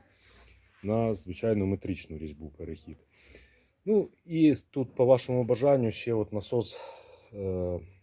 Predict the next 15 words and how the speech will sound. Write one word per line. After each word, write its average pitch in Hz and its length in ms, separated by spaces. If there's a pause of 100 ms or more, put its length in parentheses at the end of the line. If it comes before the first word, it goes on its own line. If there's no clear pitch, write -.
(240)
М 101 140
Ш 110 260
тридцять 101 500
два 95 220
десять 98 520
лівий, 156 400 (500)
якщо 107 340
він 98 160
вам 101 180
потрібен. 80 520 (500)
Якщо 123 280
отак 151 340
от - 260
весь 120 260
комплект 156 580